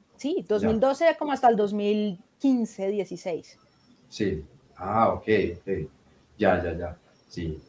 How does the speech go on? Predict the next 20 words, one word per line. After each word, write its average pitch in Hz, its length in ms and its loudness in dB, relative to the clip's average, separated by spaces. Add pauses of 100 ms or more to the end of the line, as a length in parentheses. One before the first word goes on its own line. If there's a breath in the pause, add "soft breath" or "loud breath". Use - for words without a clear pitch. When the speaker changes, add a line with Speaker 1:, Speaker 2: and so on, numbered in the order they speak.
Speaker 2:
en 92 140 -6
esos 95 140 -2
momentos 104 320 0
yo, 101 280 6 (300)
eh, 104 500 2 (380)
no 104 140 -4
nos 110 80 2
alcanzamos 107 400 6
a - 40 0
cruzar 98 220 4
porque - 200 -2
yo 98 60 6
estaba 107 520 8
por 98 180 0
fuera 98 220 8
del 101 80 2
país 98 420 6
en 107 140 2
ese 104 180 4
momento. 98 540 4